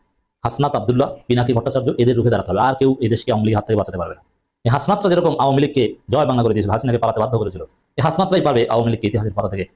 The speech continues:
নিশ্চিহ্ন করে দিতে। এই পিনাকি ভট্টাচার্য যে-, যেভাবে আওয়ামী লীগ হাসিনাকে পালাতে সহায়তা করেছিল, কোটা সংস্কার আন্দোলন যখন নিভু নিভু, তখন এই পিনাকি ভট্টাচার্যরাই আন্দোলন জাগিয়ে রেখেছিলেন, জমিয়ে রেখেছিলেন, মানুষকে আশা দিয়েছিলেন যে না, হাসিনা পতন হবেই, তোমরা আরেকটু ধৈর্য ধারণ করো।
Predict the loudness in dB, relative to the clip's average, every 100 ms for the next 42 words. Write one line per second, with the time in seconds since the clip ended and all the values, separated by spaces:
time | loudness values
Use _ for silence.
0 | -4 -2 0 -2 0 -2 -6 -18 _ _
1 | -4 0 2 4 2 2 2 2 2 0
2 | 0 0 -2 -2 -2 -2 -2 -2 -2 _
3 | -2 0 0 0 0 0 -2 -6 -16 _
4 | _ -2 0 0 0 0 2 2 4 4
5 | 2 0 -6 _ -4 -2 0 0 2 2
6 | 2 0 2 2 -2 -10 _ -2 0 2
7 | 2 -2 -4 0 2 2 0 -4 0 0
8 | 2 0 -2 -6 -8 _ _ _ _ _
9 | _ _ _ 0 0 2 2 2 2 2
10 | 2 2 2 2 0 0 -2 0 0 -2
11 | -4 0 0 -2 -8 -8 -12 -12